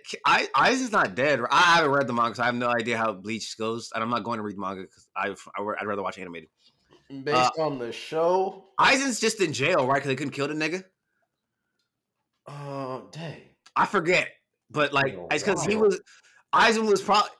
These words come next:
Speaker 1: like, out of anime villains, Aizen's probably top three, like, ever. To me,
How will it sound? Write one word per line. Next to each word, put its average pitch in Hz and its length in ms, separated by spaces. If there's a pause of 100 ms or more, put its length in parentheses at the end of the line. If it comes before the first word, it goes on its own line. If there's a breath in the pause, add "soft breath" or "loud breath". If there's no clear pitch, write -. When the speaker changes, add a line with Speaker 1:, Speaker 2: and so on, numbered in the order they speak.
Speaker 1:
like, 151 320 (680)
out 170 120
of 160 120
anime 208 460
villains, 226 420 (120)
Aizen's 196 400
probably 190 540
top 175 480
three, 170 560
like, 143 320 (560)
ever. 131 400 (2250)
To 202 120
me, 175 360